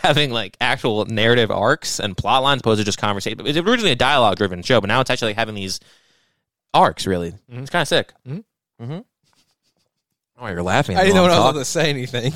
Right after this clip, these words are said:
Speaker 2: <laughs> because I was trying to say things that
Speaker 1: Like
Speaker 2: were
Speaker 1: what?
Speaker 2: I don't remember now,
Speaker 1: Just
Speaker 2: but
Speaker 1: read, read, read off the script, Robbie.
Speaker 2: Oh,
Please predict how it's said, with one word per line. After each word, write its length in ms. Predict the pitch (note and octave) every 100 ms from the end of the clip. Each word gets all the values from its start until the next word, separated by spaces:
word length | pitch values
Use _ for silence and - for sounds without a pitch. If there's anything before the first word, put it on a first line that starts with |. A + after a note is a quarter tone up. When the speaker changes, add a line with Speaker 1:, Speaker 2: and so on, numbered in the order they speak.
| -
Speaker 2:
<laughs> 100 | F3
because 1000 | - - F3 - F3 G3 - - - - - - _ _ _ _ _ _ _ _ -
I 40 |
was 120 | C#3 -
trying 160 | D3+
to 80 | C#3+
say 260 | - C3 B2
things 360 | G#2 G2+ G#2
that 120 | G#2
Speaker 1:
Like 160 | G2+ G#2
Speaker 2:
were 40 | A#2+
Speaker 1:
what? 280 | C3 F#2 -
Speaker 2:
I 60 | B2+
don't 100 | C3
remember 280 | C3+ A2+ G#2
now, 320 | G2+ A2 A#2+
Speaker 1:
Just 160 | A#2+
Speaker 2:
but 80 | B2
Speaker 1:
read, 340 | B2 A#2+ G2+ -
read, 200 | G#2+ G2+
read 120 | G#2+
off 80 | G#2
the 60 | G2+
script, 180 | G2+ F#2
Robbie. 380 | E2+ - A#2+ - _ _ _
Speaker 2:
Oh, 40 | _